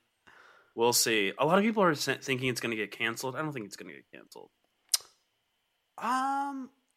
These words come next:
Speaker 2: I don't know. Especially with, there's that buzz, uh, of Adriana Demora saying, like, "Watch what happens in twenty twenty-one and stuff."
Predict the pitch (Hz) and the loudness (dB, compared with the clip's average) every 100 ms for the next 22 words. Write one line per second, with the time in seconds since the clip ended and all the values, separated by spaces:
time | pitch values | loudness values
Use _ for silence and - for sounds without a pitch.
0 | _ - 466 508 480 403 180 147 - 226 | _ -2 0 2 4 6 6 2 -2 -2
1 | 330 - 392 415 - - 180 185 226 220 | 0 0 2 2 0 -6 0 4 4 4
2 | - - _ _ _ _ _ _ _ _ | -4 -12 _ _ _ _ _ _ _ _
3 | - 214 220 202 - 208 240 208 190 - | -20 0 2 4 8 8 8 0 -8 -8
4 | - _ _ _ _ _ _ _ _ 165 | -12 _ _ _ _ _ _ _ _ 2
5 | 165 160 160 - 151 151 208 185 202 160 | 4 4 2 -2 -2 -2 -2 -2 -2 0
6 | 190 185 185 180 156 160 156 151 165 165 | 2 2 0 0 0 2 2 2 0 0
7 | 165 147 151 143 151 156 - 180 156 156 | -4 -6 -6 -4 0 0 0 -2 0 -2
8 | 165 147 156 147 151 262 - - 160 156 | -6 -6 -8 -8 -10 -14 -16 -2 -2 -2
9 | 170 156 151 147 151 160 - 180 180 170 | -4 -4 -6 -6 -8 -10 -6 -2 -2 -6
10 | - | -20